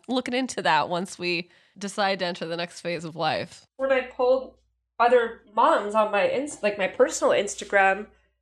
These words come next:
Speaker 2: like, this was a huge problem. Like, I think it was ninety-nine percent of the moms says if they're not the ones who's in photos, they want to be in them.
Speaker 1: Yeah.
Speaker 2: So I'm like, "Okay,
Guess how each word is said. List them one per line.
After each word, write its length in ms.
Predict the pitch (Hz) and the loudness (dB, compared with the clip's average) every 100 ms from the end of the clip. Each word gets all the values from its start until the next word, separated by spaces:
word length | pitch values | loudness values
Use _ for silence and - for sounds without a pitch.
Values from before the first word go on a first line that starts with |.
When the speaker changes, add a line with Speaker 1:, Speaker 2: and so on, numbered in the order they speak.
| _ _ _ _ | _ _ _ _
Speaker 2:
like, 180 | 202 202 | 2 2
this 200 | 226 226 | -2 -2
was 160 | 277 269 | -2 0
a 80 | |
huge 480 | 254 - 233 233 233 | -2 -2 -2 -2 -4
problem. 380 | - 247 285 220 | 2 4 6 4
Like, 260 | 170 175 - | 2 0 -4
I 40 | |
think 100 | 226 | -4
it 20 | 226 | -4
was 140 | - | -6
ninety-nine 800 | 196 185 180 233 277 240 240 233 | -6 0 0 2 0 2 2 0
percent 300 | 233 240 226 | -8 -4 -2
of 60 | 220 | -2
the 100 | 190 | 0
moms 440 | 180 208 254 262 | 2 2 0 -4
says 360 | 220 208 - - _ _ _ _ | -4 -4 -6 -16 _ _ _ _
if 220 | 220 220 | -4 -2
they're 300 | 220 220 226 | 2 4 4
not 240 | 226 214 214 | 6 6 4
the 80 | 220 | 2
ones 380 | 202 202 208 - | 2 2 0 -8
who's 220 | 220 - | -10 -6
in 180 | 202 202 | -6 -4
photos, 460 | 202 196 254 277 | 0 4 4 4
they 160 | 226 202 | 2 2
want 340 | 170 247 320 | 2 2 0
to 80 | 254 | -4
be 180 | 226 180 | -6 -2
in 140 | 170 156 | -2 -2
them. 300 | - 214 - _ | -6 -8 -12 _
Speaker 1:
Yeah. 300 | - 101 110 185 | -14 -12 -10 -6
Speaker 2:
So 460 | - 208 208 196 | 2 4 6 4
I'm 100 | - | 0
like, 160 | 214 208 | -8 -4
"Okay, 420 | 220 214 185 - | -4 0 0 0